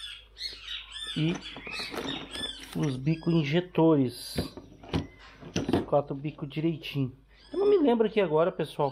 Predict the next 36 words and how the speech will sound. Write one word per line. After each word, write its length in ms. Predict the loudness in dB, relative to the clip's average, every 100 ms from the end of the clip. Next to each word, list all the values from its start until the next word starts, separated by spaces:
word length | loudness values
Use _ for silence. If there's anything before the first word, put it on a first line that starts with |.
| -2
mas 220 | -4 -2 -2
os 200 | -4 -2
bicos 320 | -4 2 2
acho 120 | 2
que 80 | -2
não 100 | 0
foram 240 | 2 0
preciso 400 | 0 -6 -4 -4
fazer. 360 | 0 0 2 -2 -6 -20 -20 _ _ _
Vou 460 | -20 -20 -20 _
perguntar 300 | 0 2 2
pra 140 | 2 0
Rosa 320 | 4 2 4
lá 140 | 2 2
e 40 |
já 100 | 2
passo 240 | 0 -2
pra 140 | 0 0
vocês, 600 | -2 -4 -6 -6 -6 -16 -18 -20 -20 -20 -20 -16 -4
tá? 300 | -2 -2 -8
Os 100 | -10
bicos 240 | -8 -4
injetores 520 | 0 2 4 4 2 0
não 180 | 2
foi 240 | 2 2 2
preciso 560 | 0 -8 -2 -2 -2
fazer. 420 | 0 0 2 -2 -4 -12 -20 -20 -20 -20 -20 -20 -20 -20 -20 -20 -18 -4
Então, 840 | -4 0 2 4 4 2 2 0 -2 -10 _ _ _ _ _ -6
eu 60 |
vou 120 | 0 4
ver 120 | 4
com 120 | 4
a 40 |
Rosa 260 | 4 2 0
direitinho, 640 | -2 -2 -2 -6 -2 -2
tá? 320 | -2 -4 -4